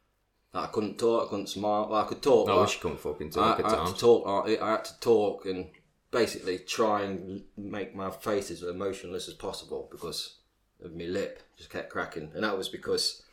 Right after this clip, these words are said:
Speaker 1: uh, Johnny, who I was doing the act with at the time, had hold, like, instead of letting me have control of the staff that was on fire,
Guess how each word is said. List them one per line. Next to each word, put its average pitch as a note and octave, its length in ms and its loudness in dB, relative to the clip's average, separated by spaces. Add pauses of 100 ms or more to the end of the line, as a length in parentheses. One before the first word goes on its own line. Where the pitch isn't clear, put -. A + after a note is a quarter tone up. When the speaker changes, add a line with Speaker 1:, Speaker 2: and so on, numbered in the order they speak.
(320)
Speaker 1:
uh, F2+ 300 -2 (800)
Johnny, G2 320 -2 (180)
who F#2 140 2
I F2 80 2
was F2+ 140 -4
doing F2+ 200 -4
the F#2 100 -4
act F#2+ 120 -6
with F2 160 -6
at C#2 60 -6
the D2 80 -12
time, D#2+ 420 -6 (440)
had - 100 -10
hold, F#2 340 0 (280)
like, E2+ 180 -4
instead G2+ 240 -4
of F#2+ 100 -4
letting G2 320 -4
me G#2 360 -4 (200)
have - 320 -8
control F#2 600 -4
of F2+ 100 -6
the - 80 -8
staff - 320 -4
that F#2 100 -10
was E2 120 -8
on E2 160 -6
fire, E2 480 -2